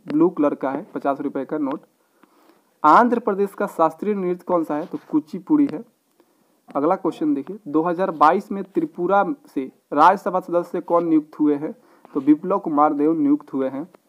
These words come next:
ओलंपिक्स में भारत का प्रथम ध्वजवाहक थे। ये देखिए, जब प्रथम ओलंपिक्स, अ, थी, भारत जब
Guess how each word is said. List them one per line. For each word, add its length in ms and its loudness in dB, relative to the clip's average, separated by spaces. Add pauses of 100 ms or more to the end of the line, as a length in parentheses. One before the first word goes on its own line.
(1300)
ओलंपिक्स 580 4
में 180 -4
भारत 360 0
का 100 -4
प्रथम 440 -4
ध्वजवाहक 720 2 (340)
थे। 180 -2 (400)
ये 80 6
देखिए, 280 -2
जब 240 -4
प्रथम 440 0 (380)
ओलंपिक्स, 400 2
अ, 240 -2
थी, 80 4
भारत 400 0
जब 300 -2